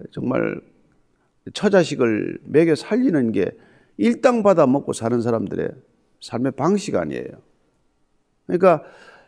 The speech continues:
해 떨어지기 전에 빨리 일삭, 그, 이 품삯을 받아서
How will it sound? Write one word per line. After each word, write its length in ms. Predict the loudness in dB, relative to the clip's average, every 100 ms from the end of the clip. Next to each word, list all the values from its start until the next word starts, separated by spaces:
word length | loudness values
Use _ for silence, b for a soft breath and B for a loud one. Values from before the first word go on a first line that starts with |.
| b -4
해 140 | 2
떨어지기 440 | 4 4 4 -2
전에 360 | 2 4 4 2 -8 _ _ _ -20 -4
빨리 280 | 0 2 2
일삭, 520 | 0 0 -2 -2 -8
그, 360 | -2 0 0 0
이 280 | -2 -4 -6
품삯을 520 | -12 -8 -4 -2 -2 -2
받아서 540 | 0 0 0 -4